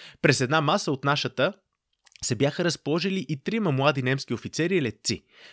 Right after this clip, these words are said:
но по едно време аз ги чух, че те говореха доста високо помежду си не на немски, а на английски. Тази дреболия, разбира се, ме заинтригува и аз обърнах внимание върху нея на приятелите ми, един от които бе з-, завършил наскоро американския колеж в Симеоново.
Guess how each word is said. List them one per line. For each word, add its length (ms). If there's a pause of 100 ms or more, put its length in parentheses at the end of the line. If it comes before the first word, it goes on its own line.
но 80
по 100
едно 140
време 240
аз 120
ги 100
чух, 220
че 140
те 100
говореха 400
доста 300
високо 380
помежду 360
си 140
не 140
на 120
немски, 320
а 40
на 80
английски. 540 (360)
Тази 220
дреболия, 600
разбира 340
се, 140
ме 120
заинтригува 640
и 60
аз 160
обърнах 320
внимание 400
върху 240
нея 200
на 80
приятелите 600
ми, 140 (280)
един 220
от 120
които 260
бе 180
з-, 180
завършил 440
наскоро 400
американския 640
колеж 260
в 60
Симеоново. 520